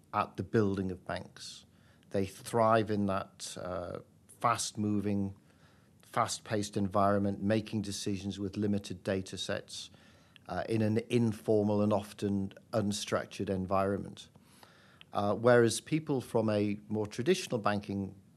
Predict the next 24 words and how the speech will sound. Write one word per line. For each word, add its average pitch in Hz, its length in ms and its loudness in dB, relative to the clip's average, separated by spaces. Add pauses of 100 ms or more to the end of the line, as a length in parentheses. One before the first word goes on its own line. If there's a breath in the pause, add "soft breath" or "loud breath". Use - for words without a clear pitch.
(100)
background, 101 560 -2
particularly 104 640 -2
in 95 180 -2
compliance 107 800 -2
and, 92 240 -6
and 92 220 -6
risk 113 360 -2
areas, 98 420 -4 (360 loud breath)
are 117 80 2
used 139 300 2
to 123 100 -2
working 113 380 2
in 104 80 0
a - 20 0
very 107 180 2
formal 104 760 2 (480)
and 101 140 -2
stratified 95 1000 -4 (100)
atmosphere - 640 -8 (320 loud breath)
and 143 100 2
often 180 260 2
feel 120 220 0
quite 117 380 2 (100)
uncomfortable 110 840 -2